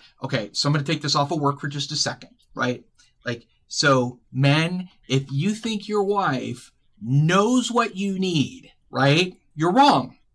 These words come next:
right? And I don't mean that because you got a bad wife. You got a great wife, right? But you're,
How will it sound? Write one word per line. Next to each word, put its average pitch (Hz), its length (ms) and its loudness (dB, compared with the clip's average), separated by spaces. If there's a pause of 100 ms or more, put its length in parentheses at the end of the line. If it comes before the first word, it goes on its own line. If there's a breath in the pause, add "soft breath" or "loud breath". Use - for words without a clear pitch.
(100)
right? 202 340 0 (300 soft breath)
And 185 100 0
I 240 60 4
don't 294 220 2
mean 254 220 6
that 226 160 2
because 202 260 0
you 208 60 -6
got 214 100 -2
a 196 40 2
bad 190 160 4
wife. 180 200 2
You 127 60 -4
got 135 100 2
a 135 40 0
great 208 220 4
wife, 147 500 2
right? 156 320 -2 (420 loud breath)
But 208 400 0 (320)
you're, 247 580 0